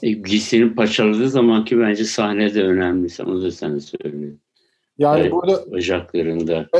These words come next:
Speaker 2: evet, burada şöyle bir şey var. E,
Speaker 1: Bacaklarında yaralar, bereler olması lazım.
Speaker 2: Evet, bu,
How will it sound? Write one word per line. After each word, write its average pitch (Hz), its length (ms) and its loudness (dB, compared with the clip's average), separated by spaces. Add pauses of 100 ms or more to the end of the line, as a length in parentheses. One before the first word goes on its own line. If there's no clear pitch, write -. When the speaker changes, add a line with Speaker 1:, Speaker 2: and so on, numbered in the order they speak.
(100)
Speaker 2:
evet, 165 400 2
burada 170 280 4
şöyle 180 340 2
bir 151 40 -10
şey 139 320 -2
var. 185 360 0 (480)
E, 147 140 4
Speaker 1:
Bacaklarında 98 720 2
yaralar, 95 640 2
bereler 92 340 4
olması 85 500 0
lazım. 73 400 -6 (540)
Speaker 2:
Evet, 160 260 4
bu, 175 380 2